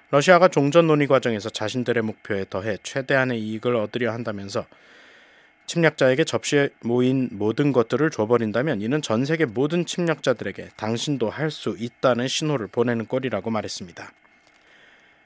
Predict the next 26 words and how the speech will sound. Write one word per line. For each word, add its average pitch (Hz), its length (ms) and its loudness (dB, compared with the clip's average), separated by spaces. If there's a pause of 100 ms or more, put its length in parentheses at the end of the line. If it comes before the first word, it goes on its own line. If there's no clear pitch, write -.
피터 190 280 6
헤그세스 165 440 6
미국 143 260 2
국방장관은 120 720 2
지난 113 400 -2
십이 - 340 -6 (120)
일 101 160 -2
북대서양조약기구 110 1120 -2
나토 110 340 -2
본부에서 113 460 -2
열렸던 98 500 -2
우크라이나 107 560 -4
동맹국 135 600 -6
회의에서 117 440 -4 (920)
이천십사 143 640 0
년에 151 220 4
빼앗겼던 113 480 0
크림반도 104 640 -2
그리고 - 280 -8
이천이십이 104 760 -4
년 113 180 0
이월 113 320 2
러시아의 117 380 0
침공으로 131 500 -2
잃은 127 300 -2
영토를 110 440 -2